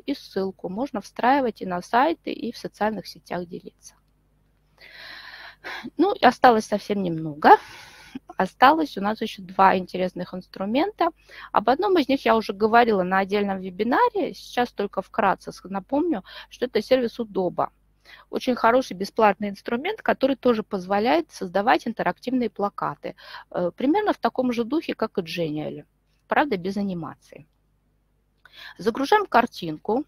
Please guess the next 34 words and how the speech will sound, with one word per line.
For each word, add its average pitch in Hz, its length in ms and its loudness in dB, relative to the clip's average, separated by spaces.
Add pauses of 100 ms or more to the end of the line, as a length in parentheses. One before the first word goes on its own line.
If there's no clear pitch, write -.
(100)
Ну 254 140 -2
вот 330 180 -4
у 220 40 -4
меня, 247 180 0
например, 233 300 0
карта 185 500 0
здесь 156 220 -8
загружена 180 580 -4
в 165 40 -8
виде 180 240 -6
картинки - 600 -6
улицы 185 340 -8
Петербурга. - 800 -8 (460)
Э, 160 420 -6
вам 226 360 4
я 214 280 2
немножко 196 380 -6
другую 180 420 -4
дала 247 300 4
ссылочку, - 760 -2
но 302 180 0
принцип 269 420 -6
такой 170 380 -6
же. - 140 -14 (300)
Нажимаем 196 460 0
на 190 100 -2
метки, 392 480 0 (300)
открывается 240 640 0
вот 202 120 -6
такое 240 300 -2
интерактивное 202 600 -6
содержимое. 151 800 -10
Картинки, 359 800 0
гиперссылки, 226 920 -4